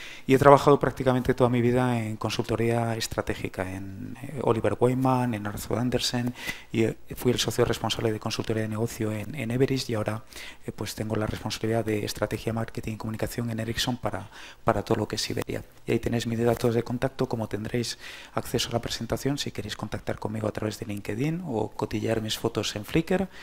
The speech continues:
pues también os invito, os invito a hacerlo. También os invito a tuitear, ese es mi,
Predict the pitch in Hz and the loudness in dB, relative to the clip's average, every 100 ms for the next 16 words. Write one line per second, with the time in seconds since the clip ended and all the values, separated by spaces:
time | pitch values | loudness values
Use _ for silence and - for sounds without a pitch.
0 | - - - - 107 107 107 - 104 104 | -16 -10 -6 -4 -4 -2 -2 -4 -4 -2
1 | 101 110 208 190 120 - 104 - - - | -2 -4 -8 -6 -4 -4 -6 -8 -6 -6
2 | 113 - - - 123 135 135 135 139 143 | -8 -10 -8 4 6 8 6 6 6 6
3 | 131 123 127 127 156 - - - 117 - | 6 4 4 4 4 -2 -8 0 0 0
4 | 117 117 113 | 0 0 -2